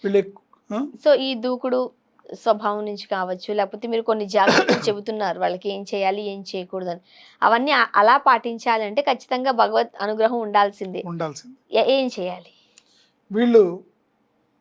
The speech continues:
Speaker 1: సుబ్రహ్మణ్యేశ్వర స్వామి ఆరాధన వీళ్ళకి మంచి అదృష్టాన్ని ఇస్తుంది.
Speaker 2: మ్మ్.
Speaker 1: అట్లాగే లక్ష్మీ నరసింహస్వామి ఆరాధన వీళ్ళకి బాగా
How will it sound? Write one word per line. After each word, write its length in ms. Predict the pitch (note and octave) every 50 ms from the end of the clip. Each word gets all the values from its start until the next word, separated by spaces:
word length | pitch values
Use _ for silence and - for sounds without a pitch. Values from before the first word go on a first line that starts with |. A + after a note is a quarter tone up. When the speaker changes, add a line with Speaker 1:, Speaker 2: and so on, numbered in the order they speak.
| _
Speaker 1:
సుబ్రహ్మణ్యేశ్వర 840 | - - - F#3+ F#3+ A3 G#3 A3+ A3+ A3 A3 A3 G3+ - F#3+ F#3 E3+
స్వామి 500 | - - - D#3 D#3+ D#3 D#3 D#3 D#3 - _ _ _ _ _ _ _ _ _ - -
ఆరాధన 400 | F3 E3+ E3+ E3+ E3 D#3 E3+ F#3+
వీళ్ళకి 440 | G3+ G3 F3 E3+ E3 _ G#3 G#3 A3 B3+
మంచి 280 | G3 F3 F3+ E3+ F3+
అదృష్టాన్ని 500 | E3 D3 D#3 D#3 D3 - - D#3 D3+ D3
ఇస్తుంది. 600 | C#3+ - - - _ _ G3+ _ _ _ _ G#3+
Speaker 2:
మ్మ్. 200 | G3+ F#3+ F3+ E3+ _ _ _ _ _ _ _ _ _ _ _ _ -
Speaker 1:
అట్లాగే 260 | F#3+ D#3 F#3+ G3 F#3+
లక్ష్మీ 340 | F3+ F3+ F3 - - A#3+ B3+
నరసింహస్వామి 680 | A#3+ A#3 G#3+ - - F#3+ F#3 F3 - - E3 D#3+ E3 E3
ఆరాధన 460 | D3+ D3+ D#3 D#3+ D#3+ D#3 C#3 D#3+ F3 B3+ D4 - _ _ _ _ _ _ _
వీళ్ళకి 200 | F#3+ F3+ E3+ E3+
బాగా 360 | E3+ E3 E3 E3 E3+ G#3 C#4+